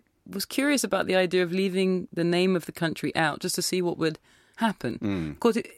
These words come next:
Speaker 1: all the cities and all the areas in the Gambia are expressly mentioned. And yet I noticed when people read it, even when they reviewed it, that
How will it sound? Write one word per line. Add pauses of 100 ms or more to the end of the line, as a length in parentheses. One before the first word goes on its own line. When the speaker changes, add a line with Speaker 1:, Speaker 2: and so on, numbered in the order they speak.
(160)
Speaker 1:
all
the
cities
and
all
the
areas (320)
in
the
Gambia
are
expressly (280)
mentioned. (520)
And
yet (500)
I
noticed
when
people
read
it,
even
when
they
reviewed
it,
that